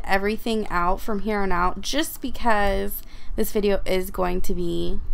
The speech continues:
very long because this is such a huge game pack that was, um, just you know, filled with, with stuff for our game.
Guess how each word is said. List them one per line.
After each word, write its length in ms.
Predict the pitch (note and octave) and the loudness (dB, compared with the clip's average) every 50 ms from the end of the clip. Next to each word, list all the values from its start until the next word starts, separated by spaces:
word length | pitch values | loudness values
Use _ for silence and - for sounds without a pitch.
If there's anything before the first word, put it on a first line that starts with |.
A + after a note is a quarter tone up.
| - - | -2 0
very 460 | - F#3+ F#3 G3 F#3+ F3+ F3+ F#3 F#3 | -2 -2 2 2 2 4 2 2 2
long 340 | F#3 E3 D3+ E3 F#3+ G3+ G#3 | 2 2 2 2 2 2 0
because 300 | A3+ - A#3+ B3 A3+ G#3+ | -2 -2 -2 -4 -2 -2
this 200 | A#3 A#3 - - | -2 -2 -2 0
is 180 | C#4 C#4 - | 0 2 2
such 420 | - - - - - A3 G#3 - A3+ | 4 6 6 8 8 6 4 4 0
a 100 | A3 A3 | 0 0
huge 460 | - - G3+ F#3+ F#3+ F#3+ F#3 F#3+ - | 0 0 0 0 0 -2 -2 -6 -8
game 220 | - F3 F3 F3+ | -8 -6 -6 -4
pack 340 | G3 F#3+ F3+ F3+ F#3+ - - - - - - - - - - | -2 0 0 0 -2 -4 -6 -8 -8 -6 -6 -6 -6 0 2
that 340 | G3+ F#3 F3+ F3 - - | 4 4 4 4 2 0
was, 760 | F3+ F#3+ F#3 F3+ E3+ E3 D#3+ E3 E3+ - - - - - - - | -2 -2 -2 -2 -2 -2 -2 -2 -2 -4 -4 -6 -8 -10 -8 -6
um, 380 | - - D#2+ - D2+ - - - - - - G3 | -6 -6 -4 -4 -6 -6 -4 -4 -2 -2 0 2
just 380 | F#3 F#3+ - - - - - - - - - - | 4 2 4 2 0 0 0 -4 -6 -4 -2 0
you 180 | A#3 A3+ A3+ | 4 4 4
know, 140 | G3+ E3+ - | 4 4 2
filled 460 | - - - - D#4+ D#4 B3 G3 - | 0 0 0 2 4 4 4 4 4
with, 260 | F3+ F3 F3+ - - - - - - | 2 0 0 0 0 0 -2 -2 0
with 220 | F#3 F#3+ F3+ - | 0 -2 0 0
stuff 220 | - F3+ E3+ - | 0 0 0 0
for 80 | F#3 D#3 | -2 -2
our 80 | C#3 - | -2 -2
game. 420 | - F#3 F3 F3 G#3 G#3+ G#3 | 0 0 0 2 2 0 0